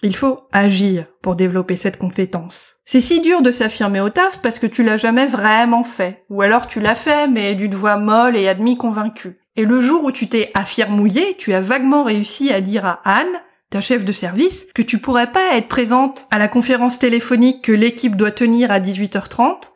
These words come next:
parce que ça a été programmé à la dernière minute, et parce que ton fils Léo joue le rôle d'un Men in Black dans le spectacle de fin d'année de sa classe de C M un.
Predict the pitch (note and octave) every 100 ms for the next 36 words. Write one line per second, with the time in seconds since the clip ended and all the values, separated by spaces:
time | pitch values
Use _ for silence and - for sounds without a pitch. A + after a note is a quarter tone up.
0 | _ - F3+ G#3+ - G3+ G3 G#3+ - G#3+
1 | G#3 G#3 G3+ G3 F#3+ F#3 F#3 F3+ F#3+ E4+
2 | G#4+ - _ _ _ F#4+ G4 F#4+ - -
3 | E4 D4+ C#4 - A3 B3+ F#4+ D#4 B3 D#4+
4 | D4+ C4+ D4 C#4 G#3 G3 G3 G3 G3+ D4+
5 | F#4 - G3+ D4+ - A#3 A#3 D4 G#3+ G3
6 | G3 F#3+ G3+ E4+ - D3+ - C#4+ G#3 G#3
7 | C4+ B3 G3+ E3+